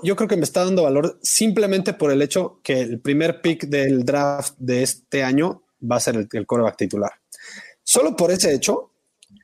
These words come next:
están dando cinco, cinco y medio para un equipo que yo no lo veo ganando ni tres ni cuatro. ¿Por qué? A lo mejor tres y cuatro diré. ¿Por qué? Porque Burrow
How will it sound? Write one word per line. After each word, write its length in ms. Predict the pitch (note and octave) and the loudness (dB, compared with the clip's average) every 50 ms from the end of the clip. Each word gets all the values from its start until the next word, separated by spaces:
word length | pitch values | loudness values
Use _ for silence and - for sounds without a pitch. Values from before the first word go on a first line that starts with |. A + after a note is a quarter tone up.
| _ _ _ _ _ _ | _ _ _ _ _ _
están 320 | - - - - D#3+ E3 E3 | -4 -2 0 0 2 2 2
dando 240 | E3 E3+ D#3+ D3+ | 2 2 2 4
cinco, 560 | - - - - G#3 G#3 G3 - C3+ A2+ - - | 4 6 6 6 4 4 2 2 0 -4 -4 -4
cinco 400 | - - - A3 A#3+ A#3+ - C4+ | -2 0 2 2 2 2 2 2
y 60 | A#3 | 2
medio 460 | F#3+ F3+ F#3+ F3+ E3 C3 G2+ F#2 - _ _ _ _ | 2 2 2 2 0 0 -2 -4 -10 _ _ _ _
para 160 | - C#3 D#3+ | -4 -2 0
un 80 | F#3+ G#3 | 2 0
equipo 400 | G3 F#3+ - G3 D#3+ - F3 E3+ | 0 0 -2 -2 -2 0 -2 0
que 140 | - C#3+ C3 | 0 0 0
yo 100 | D3 D#3+ | 2 2
no 100 | E3+ D#3+ | 2 2
lo 120 | C#3+ A#2+ | 2 2
veo 120 | B2+ C3+ | 2 2
ganando 280 | C3 C3 B2+ C3 B2+ B2+ | 2 2 0 0 0 -2
ni 80 | A2+ F#2 | -4 -4
tres 180 | - A#2+ A#2 | -4 -4 -4
ni 80 | A#2 A2 | -4 -4
cuatro. 300 | - G#2 G2+ - - - _ | -2 -2 -2 -4 -4 -10 _
¿Por 200 | - - - - | -4 -4 -2 -2
qué? 220 | E3+ D3 A#2 - - - - - - - _ _ _ - - _ _ _ _ _ _ _ _ _ _ _ _ _ _ _ _ _ - - - | -2 -4 -4 -6 -12 -18 -18 -20 -20 -20 _ _ _ -20 -20 _ _ _ _ _ _ _ _ _ _ _ _ _ _ _ _ _ -20 -10 -4
A 100 | - D3+ | -2 0
lo 60 | F3 | 0
mejor 220 | F#3+ F#3+ F3+ A3 A3 - | 0 2 0 0 -2 0
tres 240 | - G#3 G3+ G3 - | 0 2 2 4 2
y 40 | F3 | 2
cuatro 300 | - E3 D#3 - B2+ A#2 | 2 2 0 2 2 2
diré. 320 | A2+ A2+ A2+ A2 A2 - - _ _ - | 2 2 2 0 -2 -6 -16 _ _ -4
¿Por 140 | - E3 D#3+ | -4 -2 0
qué? 100 | G#3+ G3+ | 0 0
Porque 240 | F3 G#3+ F#3+ A3+ A3 | 0 0 0 2 2
Burrow 500 | A3 B3 B3+ C4 C4 C4+ - - - | 2 4 4 4 4 2 0 -6 -10